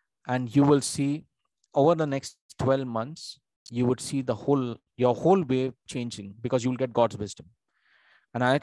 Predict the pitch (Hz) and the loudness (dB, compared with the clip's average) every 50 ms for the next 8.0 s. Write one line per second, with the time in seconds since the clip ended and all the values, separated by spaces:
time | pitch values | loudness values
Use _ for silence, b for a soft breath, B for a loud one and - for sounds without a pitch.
0 | - 123 139 151 160 151 - - 151 135 - - - 135 143 151 139 - 147 135 | 2 4 6 6 6 4 2 -2 -2 -2 -4 -4 -4 -2 -2 -2 -2 -4 -4 -4
1 | 135 - 135 127 123 123 123 113 101 98 117 113 117 123 135 - _ - 123 120 | -2 0 0 0 0 0 -2 -8 -4 -2 -4 -4 -4 -6 -12 -14 _ -8 -6 -2
2 | 123 123 127 123 120 - 151 120 127 127 120 _ _ - 120 123 123 117 - 117 | 0 4 4 4 4 4 0 2 2 0 0 _ _ -8 -8 -6 -6 -4 -4 -4
3 | - - - 127 127 120 123 131 131 - - 117 123 123 117 123 120 113 113 117 | -6 -4 -8 -6 -6 -6 -8 -10 -12 -14 -8 -6 -6 -4 0 0 0 2 2 0
4 | 120 120 - - - 127 120 - - 117 113 117 113 - - 135 139 143 135 135 | -2 -2 -6 -6 -6 -6 -4 -4 -6 -6 -6 -6 -8 -4 -4 -2 -2 0 0 0
5 | 123 _ - 139 147 147 - - - - 156 147 143 143 - _ - 123 127 117 | 0 _ 0 0 0 0 -2 -4 -4 -4 -4 -2 -4 -8 -12 _ -14 -12 -10 -10
6 | 151 143 120 139 143 151 156 147 135 127 117 117 117 123 127 120 - - - _ | -10 -8 -2 -2 -2 -2 0 -2 -2 -2 -2 -2 -2 -2 -2 -6 -8 -18 -20 _
7 | _ _ _ _ _ - 139 131 135 120 131 117 113 113 110 _ 123 113 113 110 | _ _ _ _ _ -8 -8 -6 -6 -6 -8 -8 -8 -10 -12 _ -14 -16 -16 -16